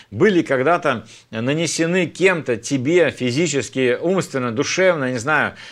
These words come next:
вот они тоже мешают человеку. Нам нужно избавиться от них, потому что очень часто люди не могут ни смеяться, ни плакать открыто. Они говорят, нет, всё, вот надо, надо будет держаться, держаться. Да поплачь ты, да посмейся, всё хорошо,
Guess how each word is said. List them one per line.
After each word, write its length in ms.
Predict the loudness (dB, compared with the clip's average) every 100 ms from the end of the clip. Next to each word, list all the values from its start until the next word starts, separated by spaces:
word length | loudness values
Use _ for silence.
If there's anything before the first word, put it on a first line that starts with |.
| -12
вот 200 | -2 0
они 180 | 0 -2
тоже 460 | 2 4 6 4 2
мешают 640 | 0 -2 0 2 2 -2
человеку. 540 | -2 2 4 4 2 -4
Нам 120 | -2
нужно 300 | -2 -2 -4
избавиться 760 | -2 -2 2 2 4 0 0 -2
от 100 | 0
них, 240 | -4 -4 -6 -14 -2
потому 220 | 0 0
что 160 | 2
очень 240 | 2 2 2
часто 420 | 2 2 0 -4 -10 -6
люди 260 | 2 2 2
не 140 | 0
могут 320 | 2 2 2
ни 100 | 0
смеяться, 640 | -6 -4 2 2 2 0 -4
ни 80 |
плакать 480 | -2 0 0 0 0
открыто. 500 | -2 2 2 2 0 -4 -14
Они 200 | -4 -2
говорят, 280 | 4 4 4
нет, 360 | -2 -2 -2 -4
всё, 320 | -4 2 2
вот 200 | 2 -4
надо, 200 | -8 -6
надо 300 | -6 -4 -4
будет 240 | -2 -2
держаться, 640 | 2 2 4 2 2 0 -2
держаться. 540 | -2 0 0 -2 -2
Да 80 | -4
поплачь 520 | -2 -2 0 0 -2
ты, 80 | 0
да 120 | 2
посмейся, 640 | 2 0 0 4 4 2 -4
всё 240 | 0 0
хорошо, 560 | 2 -2 0 4 4